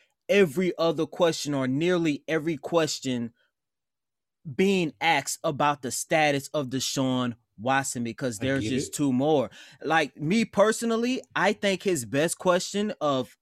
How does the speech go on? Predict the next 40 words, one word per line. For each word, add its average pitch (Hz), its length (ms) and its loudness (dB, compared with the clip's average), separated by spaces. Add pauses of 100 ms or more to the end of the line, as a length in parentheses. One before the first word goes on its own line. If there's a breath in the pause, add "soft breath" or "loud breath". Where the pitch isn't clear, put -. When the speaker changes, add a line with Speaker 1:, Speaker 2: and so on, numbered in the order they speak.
(120)
Speaker 1:
answering 180 580 -2
and 123 100 -2
handling 160 540 -4
the, 165 380 -8
the 160 200 -2
Deshaun 170 440 -2
Watson 175 320 0
case 190 320 -4 (240 loud breath)
came 180 260 2
from 143 200 -2
the 113 100 -2
very 139 280 2
first 233 300 0
question 143 480 0 (220 soft breath)
that 131 160 0
came 160 260 2
from 151 220 -4
the 135 80 0
great 156 420 0 (140)
John 165 360 2
McClain. 165 520 -2 (100)
John 147 300 2
McClain 165 360 -4
flat 139 280 -2
out 170 200 0
asked 190 300 0
him, 139 300 0
"What's 120 220 -4
the 127 100 -4
latest 135 300 -2
of 127 100 -4
Deshaun 127 440 -4
Watson 220 480 0 (240 loud breath)
and 127 200 -4
what 151 160 0
is 143 100 -8
the 143 80 -4
plan 147 320 -2
moving 151 240 0
forward?" 185 480 0